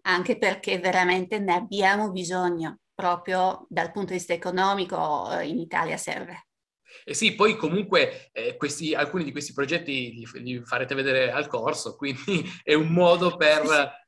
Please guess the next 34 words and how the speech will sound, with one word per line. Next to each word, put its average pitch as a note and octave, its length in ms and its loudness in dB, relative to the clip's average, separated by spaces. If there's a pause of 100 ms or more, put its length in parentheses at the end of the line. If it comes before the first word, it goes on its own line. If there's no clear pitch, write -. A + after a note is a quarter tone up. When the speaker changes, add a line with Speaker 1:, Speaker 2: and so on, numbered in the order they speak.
(180)
Speaker 2:
avvicinarsi F3 800 4
e D3+ 40 0
vedere E3 400 6
concretamente D#3+ 1200 0
come D3+ 180 -2
si C#3 140 -8
sfruttano C#3 400 -2
queste C3 220 -4
tecnologie. A#2+ 720 -6 (680)
Speaker 1:
Esattamente, G#3+ 840 2
cioè G3 140 -4
noi B3 220 4
portiamo A#3 420 0
veramente F#3 720 0
dei, G3+ 320 0
non B3 120 2
sono E4+ 260 0
solo F#3 240 -2
docenti, D#3+ 640 -4 (280)
sono F#3 720 0
del-, G#3 640 2
degli A#3+ 240 6
imprenditori, A3 800 0
addirittura A3 540 0
mi F#3+ 140 -4
fa F#3+ 160 0
un G3+ 140 -2
gran A3 360 2
piacere G3+ 640 0
avere F#3+ 440 2
anche F3+ 420 2
l'Università G3 640 -4
di G3+ 140 -8
Palermo, F3+ 640 -2